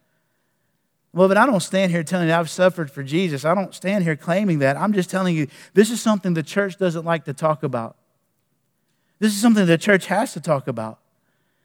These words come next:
See, Jesus talked about it a lot, and he prepared his disciples to suffer. One of the things I don't think we do as pastors enough is prepare our church to suffer. I don't think we do that.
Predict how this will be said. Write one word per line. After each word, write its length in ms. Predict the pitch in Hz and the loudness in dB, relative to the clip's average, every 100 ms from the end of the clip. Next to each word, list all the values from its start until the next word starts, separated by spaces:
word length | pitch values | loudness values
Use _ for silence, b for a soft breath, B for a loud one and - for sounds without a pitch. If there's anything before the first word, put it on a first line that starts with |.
| _ _ _ _ | _ _ _ _
See, 160 | - | 2
Jesus 420 | 196 208 285 247 180 | 4 6 4 2 4
talked 240 | 208 190 | 4 4
about 220 | 185 190 | 6 8
it 60 | 180 | 8
a 40 | |
lot, 260 | 170 208 170 | 10 8 8
and 100 | 160 | 4
he 120 | 220 | 4
prepared 460 | 226 185 - 208 190 | 4 0 2 2 4
his 180 | 185 | 2
disciples 600 | 160 156 190 190 185 147 - | 0 0 4 4 4 -2 -6
to 100 | 143 | -10
suffer. 480 | - 196 156 120 - _ _ _ _ _ _ _ _ - | -4 -2 -4 -12 -20 _ _ _ _ _ _ _ _ 0
One 160 | 233 | 4
of 60 | 233 | 6
the 60 | |
things 120 | 220 190 | 6 8
I 100 | 214 | 8
don't 220 | 202 - | 6 4
think 200 | 202 165 | -2 0
we 200 | 190 247 | 0 2
do 240 | 190 180 | 6 6
as 100 | 165 | 6
pastors 480 | - - 214 - 156 | 0 -2 0 -2 -4
enough 300 | 160 165 156 | 0 2 0
is 120 | 147 | -6
prepare 360 | - 147 190 180 | -8 -2 4 4
our 100 | 170 | 4
church 380 | 160 208 185 - | 2 -4 -6 -10
to 120 | 208 | -12
suffer. 440 | - 220 - 107 _ _ _ _ _ _ _ _ _ _ _ _ _ _ _ _ _ | -6 -6 -8 -14 _ _ _ _ _ _ _ _ _ _ _ _ _ _ _ _ _
I 60 | 196 | 2
don't 100 | 220 | 2
think 220 | 220 196 | 2 2
we 100 | 196 | 2
do 220 | 180 254 | 4 6
that. 360 | 196 123 123 | 6 4 -2